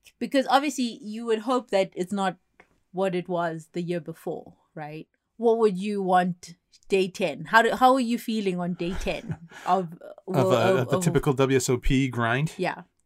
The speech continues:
Speaker 2: Uh, hopefully still pretty fresh,
Speaker 1: Yeah.
Speaker 2: although I'm, I am getting older. So, <laughs>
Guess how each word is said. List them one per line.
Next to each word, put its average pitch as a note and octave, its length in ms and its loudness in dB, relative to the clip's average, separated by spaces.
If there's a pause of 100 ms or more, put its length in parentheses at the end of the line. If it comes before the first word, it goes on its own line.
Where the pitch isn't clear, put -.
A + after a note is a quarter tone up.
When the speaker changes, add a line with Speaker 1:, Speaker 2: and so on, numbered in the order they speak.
(180)
Speaker 2:
Uh, G2+ 420 -2
hopefully D#3+ 260 -4
still B2+ 200 -2
pretty G#2+ 200 -8
fresh, - 420 -8 (200)
Speaker 1:
Yeah. G#2+ 60 -4
Speaker 2:
although G2 300 -4
I'm, G#2 200 -10
I A2 60 -6
am G#2+ 120 -8
getting G2 200 -8
older. G2+ 360 -10 (680)
So, A2 520 -2
<laughs> - 60 -20